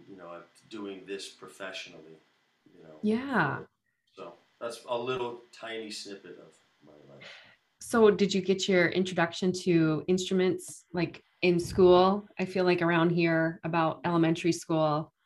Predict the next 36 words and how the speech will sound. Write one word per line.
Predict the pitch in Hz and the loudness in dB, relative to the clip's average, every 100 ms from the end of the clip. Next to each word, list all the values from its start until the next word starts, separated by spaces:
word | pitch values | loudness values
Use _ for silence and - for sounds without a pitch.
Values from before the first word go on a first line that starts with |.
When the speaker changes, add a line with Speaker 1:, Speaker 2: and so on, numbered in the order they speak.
| _ | _
Speaker 2:
they'll | 165 | -4
be | 165 | -2
like, | 160 - | -2 0
"Okay, | 190 214 349 370 | -2 0 0 2
who | 190 | 4
wants | 202 214 214 | 4 4 0
to | |
join | 196 208 214 | 0 2 2
the | 202 | 2
band | 202 233 165 156 | 0 0 -2 -2
or | 160 | -2
the | 160 | -2
orchestra?" | 185 220 202 - 156 | -2 -2 -6 -2 0
And | 156 156 | 0 -2
you, | 147 - _ _ _ - | -4 -10 _ _ _ -6
kids | 185 175 | -4 2
have | 165 | 2
a | |
chance | 165 175 165 | 2 0 0
Speaker 1:
I | - | 0
Speaker 2:
to | 151 | -2
Speaker 1:
think | 160 | 0
Speaker 2:
rent. | 165 - | 0 -2
Speaker 1:
it's, | - _ _ - - _ _ _ - | -10 _ _ -20 -20 _ _ _ -18
no, | 170 190 214 | -8 -6 -4
no, | 202 | -6
no. | 220 | -4
You | 196 | -6
see, | - 185 | -8 -12
for | - 156 | -12 -10
me, | 156 185 | -8 -6
it | 185 | -6
was | 147 | -8
different. | 151 170 143 113 | -14 -16 -12 -12
I | 123 | -10
got, | 151 151 | -8 -8